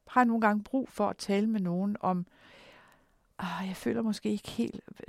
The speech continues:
er det godt nok? Er det nok?" Øhm, og hvad stiller jeg op med den der følelse? De kan jo ikke sige, om det er nok selvfølgelig, men,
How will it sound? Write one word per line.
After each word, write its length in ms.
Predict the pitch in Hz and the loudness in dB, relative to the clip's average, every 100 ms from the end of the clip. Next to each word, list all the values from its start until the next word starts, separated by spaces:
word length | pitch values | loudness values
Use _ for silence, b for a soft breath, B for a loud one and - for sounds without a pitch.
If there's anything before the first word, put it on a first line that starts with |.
| 185 - | -12 0
er 140 | 214 | 2
det 140 | 214 208 | 2 2
godt 260 | 220 - | 0 0
nok? 200 | 185 175 - | -2 0 -2
Er 60 | |
det 160 | 208 214 | 0 2
nok?" 400 | 196 208 - - _ _ - | 2 2 -2 -10 _ _ -2
Øhm, 400 | 196 190 180 180 - - b b b b b b | 2 2 0 -4 -8 -20 b b b b b b
og 80 | - | 0
hvad 160 | 202 214 | 4 2
stiller 280 | - 247 220 | 4 6 6
jeg 100 | - | 6
op 140 | 220 | 4
med 140 | 220 | 4
den 180 | 208 190 | 4 2
der 120 | 190 | 0
følelse? 420 | 180 - 202 208 196 | 0 0 0 0 -2
De 160 | 226 | 0
kan 120 | 226 | 6
jo 60 | 233 | 6
ikke 140 | 247 | 4
sige, 340 | - - 196 214 | 0 0 4 4
om 140 | 185 | 2
det 120 | 190 | 2
er 40 | 180 | 2
nok 300 | 175 196 - | 4 2 0
selvfølgelig, 540 | - - 170 170 175 | -8 -4 -2 -2 -2
men, 240 | 170 180 | -2 -2